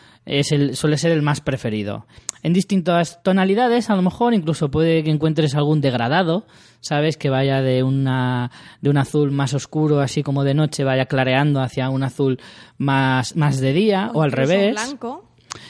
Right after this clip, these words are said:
Speaker 1: Incluso que, que acabe en blanco, esos degradados así que quedan muy bonitos. Y, eh, este tipo de películas, sobre todo, este tipo de carteles, quiero decir, se asocia sobre todo a los documentales, especialmente los de animales.
Speaker 2: Pero son esos documentales, grandes producciones
Speaker 1: Exacto.
Speaker 2: de "soy súper verde y voy a ver este documental al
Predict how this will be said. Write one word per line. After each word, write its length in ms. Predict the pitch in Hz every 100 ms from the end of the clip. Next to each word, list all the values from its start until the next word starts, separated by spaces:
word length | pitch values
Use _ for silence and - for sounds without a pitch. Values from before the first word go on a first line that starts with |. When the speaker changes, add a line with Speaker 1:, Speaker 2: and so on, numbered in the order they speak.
| -
Speaker 1:
Incluso 420 | 143 135 139 127 120
que, 360 | 120 117 117 113
que 60 |
acabe 240 | 120 120 113
en 100 | 113
blanco, 460 | 156 180 156 175
esos 220 | 156 135 135
degradados 540 | 127 117 123 135 120
así 240 | 117 139 123
que 100 | 117
quedan 220 | 117 117
muy 180 | 113 113
bonitos. 680 | 110 175 160 180 262 - _ - - - - - _
Y, 520 | - 170 196 214 226 -
eh, 1000 | 156 147 139 131 127 120 117 113 117 - -
este 180 | 175 190
tipo 220 | 214 180
de 100 | 196
películas, 460 | 202 202 208 214 -
sobre 240 | 170 165
todo, 280 | 170 185 190
este 160 | 160
tipo 120 | 170 175
de 80 |
carteles, 560 | 147 135 170 165 202 -
quiero 160 | 147 139
decir, 300 | 135 175 - - - - -
se 120 | - 165
asocia 260 | 151 185
sobre 160 | 202 180
todo 100 | 190
a 40 |
los 120 | 208 151
documentales, 800 | 139 123 110 107 98 98 - -
especialmente 540 | 170 165 214 233 269
los 140 | 269 170
de 80 | 143
animales. 540 | 120 107 90 95 -
Speaker 2:
Pero 160 | 269 269
son 200 | 269 339
esos 280 | 370 381 330
documentales, 760 | 320 294 262 254 294 294 285
grandes 500 | 240 262 269 277 285
producciones 880 | - 277 269 262 220 - 277 277 277 -
Speaker 1:
Exacto. 560 | 135 - 110 - 175
Speaker 2:
de 280 | 254 254 233
"soy 200 | 226 277
súper 320 | 277 302 277
verde 340 | 269 285 285 320
y 40 |
voy 160 | 269 254
a 80 | 254
ver 100 | 254
este 200 | 247 262
documental 580 | 247 233 233 226 247
al 120 | 240